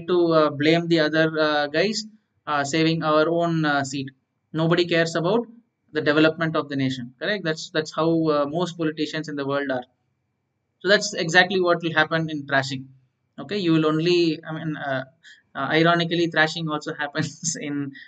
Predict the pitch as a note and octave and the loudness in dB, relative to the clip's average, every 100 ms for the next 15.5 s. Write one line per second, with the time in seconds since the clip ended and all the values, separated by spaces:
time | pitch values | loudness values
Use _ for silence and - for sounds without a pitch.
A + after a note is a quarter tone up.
0 | _ - C3+ C3 C#3 E3+ D#3+ - _ _ | _ -8 -6 -2 2 2 2 -2 _ _
1 | _ _ G3+ A3+ G3 D#3 E3 F#3 F#3 G#3+ | _ _ 4 4 4 0 6 6 6 2
2 | G3 G#3 G#3+ A#3+ A#3+ F#3 G#3+ - G3+ G#3 | 4 4 4 2 2 -2 -2 2 2 2
3 | G3 F3 F3 G#3+ G#3 F#3 G#3 - E3+ F3 | 4 4 6 4 4 0 0 -4 -8 -8
4 | D#3+ - - F3 F#3+ F#3+ F3 F3 E3+ F3 | -12 -4 0 2 2 0 0 2 2 2
5 | G3 A#3+ - _ _ - D3+ D3+ C#3+ D#3+ | -2 -4 -10 _ _ -4 -2 0 2 2
6 | F#3+ - _ _ - E3+ C#3+ C#3 - F3+ | 2 -2 _ _ -6 -2 0 -2 -2 -2
7 | A3+ A3+ C#3 C3+ C#3+ D3 C3+ B2 _ _ | -2 -6 -10 -8 -6 -6 -8 -14 _ _
8 | _ _ _ _ _ _ _ _ _ _ | _ _ _ _ _ _ _ _ _ _
9 | _ _ E3+ F#3 F#3+ F#3+ G3 F#3+ F#3 F3+ | _ _ 2 2 2 0 4 4 6 6
10 | E3 - D3 D3 E3 F#3+ E3+ E3 E3+ E3 | 6 4 2 4 4 4 4 2 0 0
11 | G#3 A#3 - - _ - D#3 D#3 D#3+ D#3+ | 0 0 -6 -20 _ -6 2 2 2 -2
12 | E3+ D#3+ D3+ G#3 G#3+ E3 D#3+ E3 E3 D3 | 2 2 4 0 0 2 6 6 6 4
13 | C#3 C3+ - C3 D#3+ F3 F3+ F3 F3 F3+ | 0 -8 -14 -2 0 2 2 2 0 -2
14 | G3+ A3 G#3+ E3+ D#3+ D#3+ D#3 E3 F3+ F#3+ | -2 -2 -4 -6 -2 -2 0 0 0 0
15 | D#3 E3 E3 E3 F3+ | -2 -2 -4 -6 -8